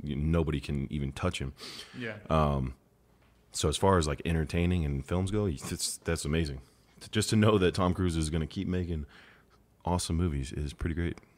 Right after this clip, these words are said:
Speaker 1: in
Speaker 2: And
Speaker 1: my opinion.
Speaker 2: real quickly in the chat, thanks for stopping in, Maggie. Appreciate it.
Speaker 1: And Chanel, thank you for the, uh, what's that called? S-, the super chat?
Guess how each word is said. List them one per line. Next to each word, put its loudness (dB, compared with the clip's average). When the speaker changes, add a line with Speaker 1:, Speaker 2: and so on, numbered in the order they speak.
Speaker 1:
in -2
Speaker 2:
And 6
Speaker 1:
my 6
opinion. 0
Speaker 2:
real 10
quickly 6
in 6
the 4
chat, 6
thanks 6
for 4
stopping 4
in, 2
Maggie. 6
Appreciate -2
it. -8
Speaker 1:
And -8
Chanel, 4
thank 0
you -4
for -2
the, 2
uh, -2
what's -10
that -6
called? -6
S-, -14
the -4
super -8
chat? -4